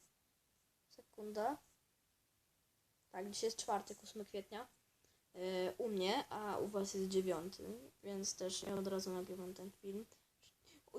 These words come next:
jaka mapa w ogóle dopiero? Ej, czy to jest serce ułożone z tych? O kurde, o kurde, o kurde. Co tu się dzieje?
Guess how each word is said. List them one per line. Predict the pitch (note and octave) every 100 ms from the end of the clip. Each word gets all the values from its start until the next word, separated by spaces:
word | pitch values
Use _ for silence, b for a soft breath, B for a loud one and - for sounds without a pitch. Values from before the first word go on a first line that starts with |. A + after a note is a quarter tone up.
| B3
jaka | D4+ E4+ F4+ F4+
mapa | A#4+ B4+ A#3+
w | A#3
ogóle | A3+ A#3
dopiero? | A3+ A#3+ - D#4+ F4+ F4+ B B
Ej, | A#3+
czy | -
to | -
jest | E4+ -
serce | C#4+ A3 - G#3
ułożone | A3 G#3+ G#3 F#3+ F#3 A#3+
z | -
tych? | F#3 D#4 - - _ _ _ _ _ _ _ _ _ _ B A4+ G4+ _ _ _ -
O | D#4
kurde, | - A#3 G#3 F#3+ F#3 -
o | B4 B4+
kurde, | C#4+ B3+ G#3+ D4 D4 -
o | D5 D#5+ D#5+
kurde. | D#4 C4+ A#3 G#3+ G#3+ - _ _ _ _ _
Co | - A4+ C5+ C5+
tu | F#4+
się | F#4 C#4+
dzieje? | C4 E4 D#4 G#3+ G3 F#3